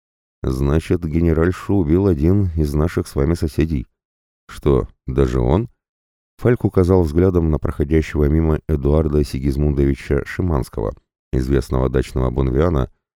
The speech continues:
в котором души не чаяли дамы бальзаковского возраста. Поляк в восторге принимал учтиво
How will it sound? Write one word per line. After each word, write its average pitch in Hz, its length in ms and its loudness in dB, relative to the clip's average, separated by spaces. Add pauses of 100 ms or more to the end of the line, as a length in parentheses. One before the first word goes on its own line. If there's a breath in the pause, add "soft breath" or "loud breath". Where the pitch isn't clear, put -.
(140)
в - 80 -18
котором 107 340 4
души 104 280 0
не 95 120 2
чаяли 82 320 2
дамы 85 360 2
бальзаковского 67 720 -2
возраста. - 520 -4 (720)
Поляк 90 320 0
в 95 60 -2
восторге 98 460 0
принимал 85 420 2
учтиво 110 500 -2